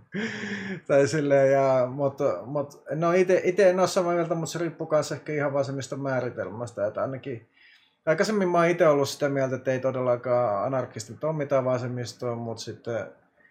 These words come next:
kun on niinku tarkemmin ehkä tutustunut anarkismin historiaan, katsoo laaja histori-, historiallisen kontekstin, siis kyllähän vasemmistossakin, niin ne on ollut kaikenlaista. Kyllä mun mielestä voi niinku Stalinin laskea vasemmistoa ja Pol Potin voi laskea vasemmistoa ja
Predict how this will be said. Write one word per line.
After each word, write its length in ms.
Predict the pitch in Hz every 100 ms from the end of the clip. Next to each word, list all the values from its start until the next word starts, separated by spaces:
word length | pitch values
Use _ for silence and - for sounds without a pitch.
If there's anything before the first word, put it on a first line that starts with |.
| _ _ _ _ -
kun 100 | 139
on 80 |
niinku 160 | 135 127
tarkemmin 500 | 135 143 143 143 139
ehkä 380 | 135 131 135 - - - -
tutustunut 540 | 180 185 - 175 151
anarkismin 520 | 151 143 139 143 143
historiaan, 420 | 160 160 165 139
katsoo 300 | 135 135 143
laaja 220 | 151 156 143
histori-, 520 | 139 139 135 117 139
historiallisen 460 | 135 147 139 131 143
kontekstin, 400 | 139 135 - 131
siis 160 | 147
kyllähän 240 | - 151 165
vasemmistossakin, 840 | 156 160 139 - 139 147 143 143
niin 220 | 139 135 110 - - _ _ _ _ _ _ _ _
ne 60 | 156
on 100 | 156
ollut 160 | 147
kaikenlaista. 540 | 147 151 147 143 143 -
Kyllä 140 | 143
mun 160 | 143 143
mielestä 360 | 139 135 127 135
voi 120 | 131
niinku 220 | 127 123
Stalinin 600 | - 127 120 120 117 113
laskea 400 | 113 113 - 113
vasemmistoa 600 | 110 110 113 113 107 117
ja 40 | 110
Pol 220 | 131 123
Potin 340 | 123 117 120
voi 140 | 117 113
laskea 640 | 113 113 - 113 113 - -
vasemmistoa 800 | 113 113 120 117 113 104 113 110
ja 100 | 110